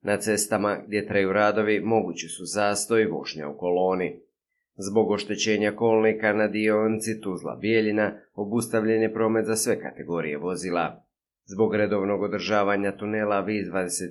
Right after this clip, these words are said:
peti novembar i Grab na dionici autoceste A jedan Lepenica-Tačin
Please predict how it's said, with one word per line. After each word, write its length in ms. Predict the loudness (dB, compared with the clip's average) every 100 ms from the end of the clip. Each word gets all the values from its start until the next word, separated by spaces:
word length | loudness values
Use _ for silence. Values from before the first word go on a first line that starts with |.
| -6
peti 260 | -6 -4 -4
novembar 480 | -4 -4 -2 -2 -2
i 80 | 0
Grab 260 | 2 2 0
na 100 | -6
dionici 640 | -4 -2 -2 -4 -6 -4 -4
autoceste 760 | -4 -8 -6 -4 -4 -2 0
A 140 | 0 0
jedan 360 | -2 -2 -2
Lepenica-Tačin 1080 | -4 -6 -10 -12 -12 -8 -4 -4 -2 -6